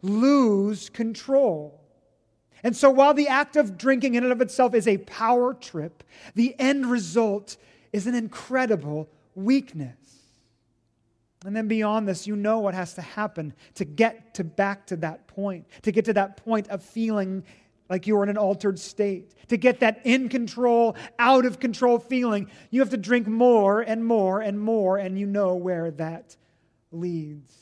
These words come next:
And that is drunkenness. What about being filled by the Spirit?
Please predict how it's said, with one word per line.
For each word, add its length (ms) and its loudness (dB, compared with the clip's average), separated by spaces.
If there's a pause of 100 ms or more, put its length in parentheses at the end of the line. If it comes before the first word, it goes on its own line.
(1300)
And 100 -14
that 140 -4
is 140 -8
drunkenness. 580 -6
What 160 0
about 400 -2
being 180 -8
filled 380 -8
by 140 -10
the 100 -18
Spirit? 520 -14